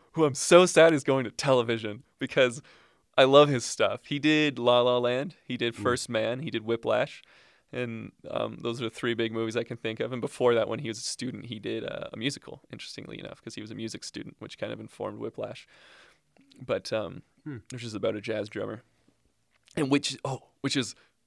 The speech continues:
Speaker 1: oh, I love that movie for the writing, 'cause that's one movie I just sit down and I read while I'm, like, watching, and I'm like, "Oh, like, the nuance," because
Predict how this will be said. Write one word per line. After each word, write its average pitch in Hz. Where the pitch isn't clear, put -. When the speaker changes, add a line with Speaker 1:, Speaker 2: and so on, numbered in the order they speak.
Speaker 1:
oh, 135
I -
love 123
that 123
movie 110
for -
the 110
writing, 104
'cause 127
that's 143
one 131
movie 131
I 123
just 113
sit -
down 107
and 113
I 110
read 117
while 113
I'm, 104
like, -
watching, 123
and 123
I'm 123
like, -
"Oh, 120
like, -
the -
nuance," 120
because 117